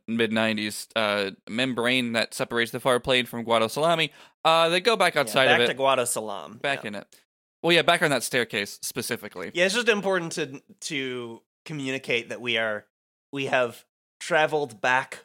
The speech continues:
Speaker 2: from the far plane, across the border, back
Speaker 1: Uh-huh.
Speaker 2: into Guado Salam for this scene. <laughs>
Speaker 1: Yeah. And, uh, yeah, so, uh, we're getting back to Orin and Riku. Uh, Yuna is saying, "Thanks for waiting. I'll go give my answer to Maester Seymour."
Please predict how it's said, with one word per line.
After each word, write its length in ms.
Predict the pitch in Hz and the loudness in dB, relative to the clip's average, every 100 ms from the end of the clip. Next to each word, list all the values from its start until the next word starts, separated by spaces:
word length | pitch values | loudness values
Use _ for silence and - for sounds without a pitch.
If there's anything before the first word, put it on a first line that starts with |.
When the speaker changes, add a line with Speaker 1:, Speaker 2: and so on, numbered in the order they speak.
| _ | _
Speaker 2:
from 340 | - 156 139 | -2 0 2
the 120 | 135 139 | 0 -2
far 260 | 131 120 | 0 0
plane, 500 | 120 127 117 110 107 - | 0 -2 -4 -4 -10 -12
across 400 | - 131 139 - | -2 0 0 -4
the 120 | 131 | -6
border, 460 | 117 127 120 120 | -2 0 0 -2
back 280 | 110 113 117 | 0 2 2
Speaker 1:
Uh-huh. 100 | 110 | -2
Speaker 2:
into 180 | 110 110 | -4 -6
Guado 320 | 110 104 104 | -4 -4 -4
Salam 480 | - 110 101 80 98 | -4 -4 -6 -8 -12
for 160 | - 113 | -14 -10
this 200 | 110 - | -6 -4
scene. 320 | 131 113 - | -4 -6 -6
<laughs> 20 | |
Speaker 1:
Yeah. 380 | 214 196 127 98 - _ _ _ 160 | 2 2 2 0 -8 _ _ _ 0
And, 380 | 165 165 156 | 2 0 0
uh, 640 | 180 175 175 170 170 143 - _ | 2 4 4 4 4 2 0 _
yeah, 260 | 214 247 | 0 0
so, 460 | - 165 151 147 127 - | 2 2 2 2 -2 -10
uh, 100 | 135 123 | -16 -10
we're 140 | 165 | -6
getting 260 | 160 160 147 | -4 -4 0
back 220 | 151 147 | 0 0
to 80 | 160 | -2
Orin 260 | 135 139 131 | -2 -2 -2
and 100 | 127 | -4
Riku. 600 | 123 123 135 120 120 131 | -4 -4 -4 -4 -4 -2
Uh, 240 | 110 113 110 | 2 4 2
Yuna 580 | 107 120 117 110 107 110 _ 113 | 0 0 0 0 -2 -4 _ -6
is 200 | 104 101 | -6 -6
saying, 380 | - 107 104 104 | -10 -6 -6 -4
"Thanks 300 | 269 254 - | -2 -2 0
for 120 | 220 | 0
waiting. 460 | 220 226 165 120 - | 2 0 -2 -4 -6
I'll 160 | 180 | -4
go 140 | 185 185 | -2 -2
give 160 | 185 | -2
my 120 | 180 | 0
answer 300 | 175 185 180 143 | 2 2 -2 -4
to 60 | |
Maester 360 | 143 160 - 135 | -2 -2 -4 -8
Seymour." 480 | - 190 147 98 | -4 -4 -4 -8